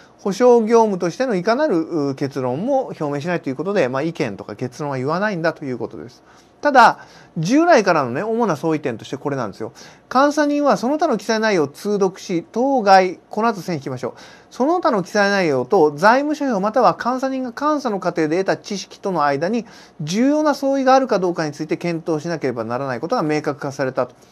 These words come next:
いうことで、これね、その他の記載内容と財務諸表、あるいはその監査の過程で得た知識、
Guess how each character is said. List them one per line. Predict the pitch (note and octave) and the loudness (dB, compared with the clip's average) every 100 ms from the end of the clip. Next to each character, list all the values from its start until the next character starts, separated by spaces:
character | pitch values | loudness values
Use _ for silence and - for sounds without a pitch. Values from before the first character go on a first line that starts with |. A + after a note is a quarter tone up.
| - | -10
い | D#3+ | -4
う | D3+ | -2
こ | D3 | -2
と | C#3 | -4
で、 | C3+ E3+ A#2+ - - _ | 0 2 0 -8 -20 _
こ | - A3+ | 4 4
れ | A#3 | 4
ね、 | C4 B3+ - - - _ | 0 -2 -10 -20 -20 _
そ | - C4 | -4 0
の | F4 | 2
他 | F#4+ F4 | 2 2
の | A#3 | 0
記 | G#3 | 0
載 | B3 A#3 | 0 0
内 | A#3 A3 | 2 2
容 | F#3 E3+ | 2 2
と | A3 G3 E3+ | 2 2 2
財 | C3+ G3 B3 | 0 2 2
務 | C#4+ C4+ | 0 -2
諸 | C#4 | -2
表、 | A3+ E3 - E3+ | 0 0 0 2
あ | G3 | 2
る | D4 D#4+ | 2 2
い | A#3 | 0
は | D3+ D#3 G#3+ C3 - - - _ | 0 2 2 2 -4 -20 -20 _
そ | - G3+ | -8 -4
の | G3+ F3+ - | -4 -4 -6
監 | C4 D#4 E4 | 0 0 0
査 | C#4+ | -2
の | G3+ | -2
過 | F#3+ E3+ | -4 -4
程 | F#3+ F#3 F3 | 0 0 2
で | G3+ A3+ | 2 4
得 | A#3 | 4
た | C#3 | 0
知 | - C#4 | 0 -4
識、 | A#3+ - - E3+ | -4 -6 -12 -12